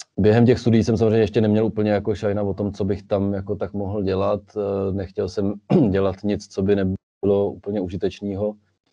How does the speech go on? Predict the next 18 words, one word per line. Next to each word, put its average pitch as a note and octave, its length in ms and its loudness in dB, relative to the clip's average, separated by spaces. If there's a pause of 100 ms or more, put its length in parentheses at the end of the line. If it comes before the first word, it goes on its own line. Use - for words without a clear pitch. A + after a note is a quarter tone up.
(600)
Zároveň G2 400 6
jsem G2+ 140 2
měl G2 240 4 (560)
úplně G2 340 -2
nejblíž F#2 380 0
k - 60 -20
tomu G2 180 0
lesu, E2+ 300 -2
protože F2 400 -6
jsem, F#2 300 -2 (800)
eh, G2 240 2
si F#2+ 160 -4
ho G2 100 2
tam F#2+ 260 2
během F#2+ 260 2
těch F#2 220 -8
svých, F#2+ 460 -4
eh, F#2+ 100 0